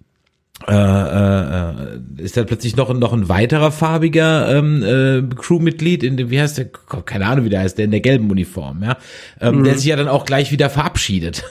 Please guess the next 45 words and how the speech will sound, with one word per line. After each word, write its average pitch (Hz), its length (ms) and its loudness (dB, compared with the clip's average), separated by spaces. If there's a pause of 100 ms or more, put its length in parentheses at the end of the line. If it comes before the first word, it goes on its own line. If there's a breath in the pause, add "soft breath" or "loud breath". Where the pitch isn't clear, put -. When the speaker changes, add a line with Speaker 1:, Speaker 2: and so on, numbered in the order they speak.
(160)
Speaker 1:
<laughs> 165 360 -2
Ja. 110 200 2
Speaker 2:
<laughs> - 40 -20 (220 loud breath)
Speaker 1:
Ähm, 147 280 -2
es, - 220 -4 (180 loud breath)
also 147 220 2
so, 147 160 2
hä? 170 260 2 (140)
Der, 151 160 0
der 139 160 -2
war 156 100 0
jetzt 165 160 0
eine 170 220 0
Folge 165 300 2
lang 151 220 2
da, 180 260 0
hat 175 160 0
mehr 151 160 0
oder 151 160 2
weniger 156 300 2
den 143 140 0
gleichen 139 340 -2
Job 156 220 -2
wie 143 60 -2
Generis 160 500 0
gemacht, 175 360 -2
also 135 180 0
war 131 80 2
völlig 156 480 -2
austauschbar 175 800 -2 (280 loud breath)
und 131 120 -2
jetzt 160 360 -4
verabschiedet 156 600 -2
in 135 80 -2
einem, 135 200 2 (240 loud breath)
in 131 140 0
einem, 123 120 0 (200)
in 135 120 2
einer - 180 -2
extra 160 420 -2
Szene 196 520 0
von 135 240 -2
zwei 147 340 0
Minuten, 160 880 0
ja, 151 240 -2